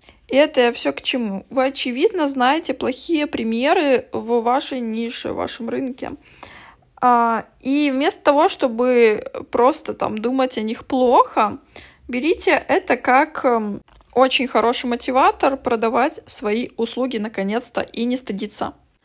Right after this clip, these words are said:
Дальше поговорим про аудиторию. Затык из разряда аудитории не там.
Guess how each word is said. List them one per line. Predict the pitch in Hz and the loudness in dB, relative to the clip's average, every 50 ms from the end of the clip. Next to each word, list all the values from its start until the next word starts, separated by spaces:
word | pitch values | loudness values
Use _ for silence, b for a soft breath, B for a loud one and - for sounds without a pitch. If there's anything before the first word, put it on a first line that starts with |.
| _ _ - | _ _ 0
Дальше | 240 262 320 403 - - | 4 6 6 6 4 0
поговорим | 247 - 233 220 220 220 233 269 294 285 285 | 0 0 0 2 4 4 4 4 2 0 0
про | - 247 240 | 2 4 4
аудиторию. | 247 247 247 208 - - - 233 220 214 220 202 202 202 202 214 | 4 4 2 -2 -6 -2 0 2 2 2 2 0 -2 -2 -4 -4
Затык | 262 220 226 - - 330 359 359 359 - - | -6 -8 -8 -4 0 0 0 0 0 -2 -4
из | 240 - 247 | -4 -2 -2
разряда | 226 220 226 254 262 254 247 254 254 247 220 220 214 208 208 - 269 B B B B B B B | -2 -2 -2 -2 2 4 6 6 6 4 4 0 0 0 0 -2 -6 B B B B B B B
аудитории | - 233 240 220 214 226 - - 262 254 254 254 247 226 226 220 | -2 -2 -2 -2 -2 -4 -2 2 4 6 6 4 4 2 0 0
не | 214 220 233 226 | 0 0 -2 -4
там. | - - 294 302 320 330 330 339 330 339 339 339 359 359 | -2 0 2 4 4 6 4 4 4 4 2 2 0 -4